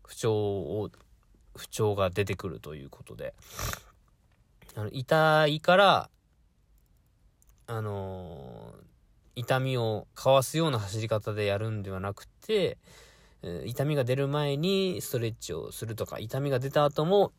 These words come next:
ストレッチをして体をほぐすというのを日頃からやってみてくださいということで、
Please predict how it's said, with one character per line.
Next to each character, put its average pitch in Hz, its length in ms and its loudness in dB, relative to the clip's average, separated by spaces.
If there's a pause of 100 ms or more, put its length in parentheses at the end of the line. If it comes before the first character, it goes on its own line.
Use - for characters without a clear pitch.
(140)
ス - 180 -12
ト 131 60 -4
レ 120 80 -2
ッ 113 60 -6
チ - 180 -8
を 98 60 -4
し - 140 -8
て 113 160 -4
体 107 360 -2
を 98 40 0
ほ 107 200 -4
ぐ 127 100 0
す 127 160 -4
と 123 140 -4
い 123 80 -4
う 131 120 -2
の 147 280 0
を - 140 -4 (200)
日 - 120 -14
頃 110 200 -2
か 120 120 -4
ら 120 80 2
や 98 120 2
っ - 40 -6 (200)
て 101 380 -2
み 101 100 -6
て 101 100 -8
く - 120 -8
だ 98 140 -2
さ 92 160 -8
い 82 80 -8
と - 220 -18
い 87 140 -16
う - 60 -18
こ - 120 -20
と 95 140 -12
で、 - 280 -10